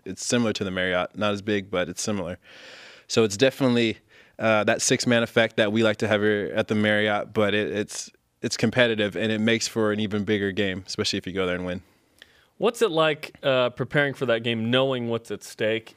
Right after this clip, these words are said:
Speaker 2: any given season for B Y U? And of the last four seasons, last year's was the only time B Y U had won up there.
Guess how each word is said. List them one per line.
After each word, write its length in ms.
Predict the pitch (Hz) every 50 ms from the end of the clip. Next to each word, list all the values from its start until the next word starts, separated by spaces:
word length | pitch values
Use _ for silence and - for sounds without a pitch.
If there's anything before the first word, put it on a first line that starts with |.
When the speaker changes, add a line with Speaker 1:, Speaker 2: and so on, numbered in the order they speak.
| _
Speaker 2:
any 180 | - 185 208 196
given 280 | 151 131 120 110 110 101
season 320 | - - 113 101 98 98
for 160 | - - 113
B 120 | 101 104 104
Y 180 | 101 95 92
U? 200 | 92 90 95 104 - -
And 340 | 123 117 113 110 104 98 - - _
of 140 | - 117 113
the 80 | 120 117
last 340 | 113 113 110 110 - - -
four 260 | - - 139 139 127
seasons, 640 | 127 - - 160 151 120 117 113 110 107 - - -
last 380 | 107 110 117 123 135 135 - -
year's 180 | 127 120 110 -
was 160 | 117 113 101
the 140 | 110 117 -
only 300 | - 139 139 131 127 117
time 260 | 110 - 127 117 113 110
B 100 | 117 113
Y 100 | 110 117
U 40 |
had 240 | 117 117 113 107 104
won 180 | 104 117 175 254
up 180 | - - -
there. 180 | - - - -